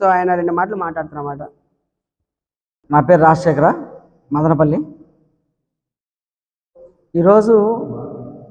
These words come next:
Speaker 2: దేశం కోసం మనలో ఒక్కడు అనే ఒక డెమో ఫిల్మ్ చేసినందుకు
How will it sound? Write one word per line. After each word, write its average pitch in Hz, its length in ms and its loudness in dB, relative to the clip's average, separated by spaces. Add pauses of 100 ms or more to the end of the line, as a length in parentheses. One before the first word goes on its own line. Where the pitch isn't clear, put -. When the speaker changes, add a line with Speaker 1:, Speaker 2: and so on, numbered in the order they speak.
(140)
Speaker 2:
దేశం 208 480 2
కోసం 202 520 0
మనలో 175 400 2
ఒక్కడు 175 340 0
అనే 170 380 -4
ఒక 156 180 -2
డెమో 160 420 -4
ఫిల్మ్ 175 260 -8 (240)
చేసినందుకు 170 720 -4